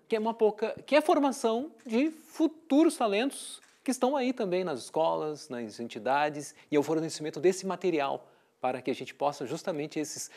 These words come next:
esses futuros atletas possam, né, se despontar, se destacar e formar cidadãos, antes de tudo, né?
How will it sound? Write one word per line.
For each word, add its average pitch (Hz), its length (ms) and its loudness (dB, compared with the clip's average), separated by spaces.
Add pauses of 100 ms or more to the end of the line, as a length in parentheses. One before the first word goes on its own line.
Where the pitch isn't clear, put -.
(120)
esses 131 240 -8
futuros 247 500 6
atletas 180 460 2
possam, 180 360 2
né, 151 80 -4
se - 120 -14
despontar, 143 480 -2
se - 120 -10
destacar 147 520 2 (180)
e 285 80 2
formar 226 300 6
cidadãos, 190 500 4
antes 156 220 2
de 120 120 -4
tudo, 117 320 -6
né? 101 100 -12